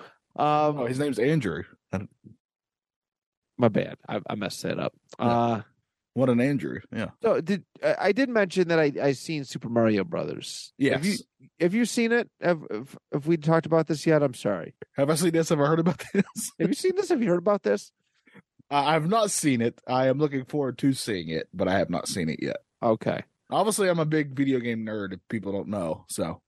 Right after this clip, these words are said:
Speaker 2: yeah,
Speaker 1: This
Speaker 2: I
Speaker 1: is
Speaker 2: will be seeing it.
Speaker 1: This is definitely up there. Uh, I think it comes out. I, I, I seen
Speaker 2: It's
Speaker 1: something that's coming out on streaming very soon.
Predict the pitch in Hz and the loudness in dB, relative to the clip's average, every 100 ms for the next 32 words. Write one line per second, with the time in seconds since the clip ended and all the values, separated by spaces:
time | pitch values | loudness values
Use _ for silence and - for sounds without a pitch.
0 | _ _ 143 - 113 131 147 165 175 156 | _ _ -14 0 2 4 4 6 6 4
1 | 139 127 101 73 58 - - 185 208 196 | 4 0 -2 -6 -10 -12 -2 0 0 0
2 | 151 170 - 156 131 117 160 151 160 160 | 2 2 4 4 4 2 2 2 2 -6
3 | _ - 117 120 131 294 269 - 156 135 | _ -6 -4 -2 -2 -2 -4 2 2 4
4 | 139 143 - 127 - 135 131 _ _ _ | 4 4 2 0 -4 -14 -14 _ _ _
5 | _ _ - 165 165 302 190 202 190 170 | _ _ -2 0 2 2 4 2 2 2
6 | - - 170 165 151 123 - 151 139 113 | 0 -2 2 4 4 0 -4 -6 -4 0
7 | 123 123 110 - 107 | 4 4 2 -2 -8